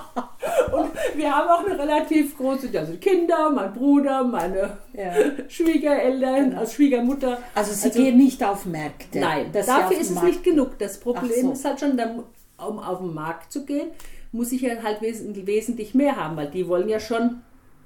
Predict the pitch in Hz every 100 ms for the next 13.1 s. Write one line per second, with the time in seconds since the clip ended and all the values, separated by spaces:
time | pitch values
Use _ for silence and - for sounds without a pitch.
0 | - - - - - - - - - -
1 | - 196 185 185 190 170 160 180 190 170
2 | 156 151 127 160 160 147 196 175 165 214
3 | 180 185 214 233 247 233 233 202 214 254
4 | 240 269 277 147 - 156 139 143 156 151
5 | 180 - - - 185 165 165 - 247 240
6 | 254 254 254 - - 247 - - - -
7 | - 190 165 147 - - - 240 196 151
8 | - 269 254 277 285 285 - 254 240 -
9 | 233 269 254 180 220 269 254 240 247 247
10 | 233 - 208 208 214 - 240 233 196 190
11 | 220 202 208 196 170 - 262 269 277 254
12 | 233 - 208 233 262 240 220 214 220 214